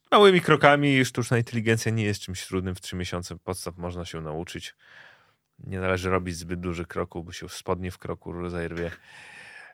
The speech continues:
E, problemy też w takiej nauce mogą wystąpić, ale tak latwa-, lata, bo powietrze stwarza opór. E, więc nie ma co się zrażać, że to nie dla mnie, że to jest skomplikowane. To jest proste tak naprawdę.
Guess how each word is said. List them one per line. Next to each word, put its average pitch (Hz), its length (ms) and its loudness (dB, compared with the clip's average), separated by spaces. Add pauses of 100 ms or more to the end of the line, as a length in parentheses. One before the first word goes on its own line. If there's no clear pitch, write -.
(120)
E, 85 380 -2 (640)
problemy 139 760 8 (120)
też 127 200 2
w - 40 -8
takiej 117 420 0
nauce 110 500 0
mogą 104 220 0
wystąpić, 98 500 -4
ale 92 140 0 (260)
tak 104 200 2
latwa-, 107 420 4
lata, 110 320 4
bo 92 140 -4
powietrze 98 420 4
stwarza 90 380 2
opór. 92 360 2 (720)
E, 107 200 6
więc 110 300 2
nie 127 120 4
ma 120 100 6
co 117 120 2
się 107 180 2
zrażać, 101 500 4
że 92 100 -4
to 101 100 -6
nie 98 140 2
dla 98 200 6
mnie, 98 160 0
że 87 100 -6
to 98 100 -2
jest 87 120 0
skomplikowane. 87 800 0 (200)
To 285 60 -2
jest 254 120 0
proste 113 540 4
tak 104 180 0
naprawdę. 98 720 4